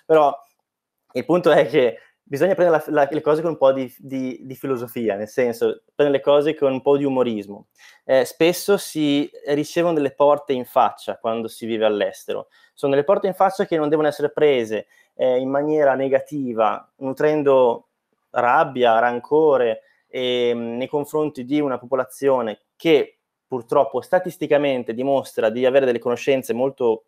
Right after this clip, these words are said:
mm, cioè, delle grandissime lacune nel, nel, nella conoscenza della, della tua nazionalità, eh, invece di fare, invece di intraprendere le cose in questo modo, io suggerirei di analizzare il problema. Io ho analizzato il mio, di,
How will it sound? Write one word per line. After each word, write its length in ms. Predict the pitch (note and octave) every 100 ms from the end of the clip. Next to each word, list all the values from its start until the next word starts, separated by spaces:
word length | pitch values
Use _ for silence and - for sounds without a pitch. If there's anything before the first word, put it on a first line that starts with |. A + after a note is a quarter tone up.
| A2+
mm, 500 | G#2+ G#2 G2+ G2 F#2+ - _ _ - _ _ _ _ _ _ _ -
cioè, 160 | - -
delle 380 | _ C3 C3+ C#3
grandissime 420 | C3 C3+ E3+ E3+
lacune 360 | C3 - E3 C#3
nel, 240 | A#2+ A2+
nel, 200 | A#2+ A#2
nella 240 | A2+ A2 A2
conoscenza 400 | B2+ D3 C3+ A#2+
della, 120 | A2
della 200 | A2+ A2
tua 360 | D#3 C#3 A2+
nazionalità, 760 | A2 A2 B2 A2+ A#2+ A#2+ G#2+ C#3 _ _ _ -
eh, 180 | C3+ C3+
invece 320 | D3+ F3+ E3+
di 80 | D3+
fare, 460 | E3 D3+ C#3 C3
invece 500 | B2 C#3 D3+ C#3+ B2+
di 100 | C3+
intraprendere 420 | C#3 C#3+ D#3+ D3
le 60 | C3+
cose 160 | D#3 C#3+
in 60 |
questo 240 | C3 - F#3
modo, 320 | C3+ C#3+ D3+
io 300 | C#3 D#3 C#3
suggerirei 800 | - D3+ C3 D3+ D3 B2+ C3 D#3+ _ _
di 180 | - C3+
analizzare 560 | F#3+ F#3 D#3 B2+ C3 B2+
il 80 | B2
problema. 520 | A2+ A#2 A2+ G2+ - _
Io 180 | C3+ C#3+
ho 60 | C3+
analizzato 520 | C3 C3 B2 C3 C3+
il 60 | B2+
mio, 220 | F#3 A3
di, 140 | C#3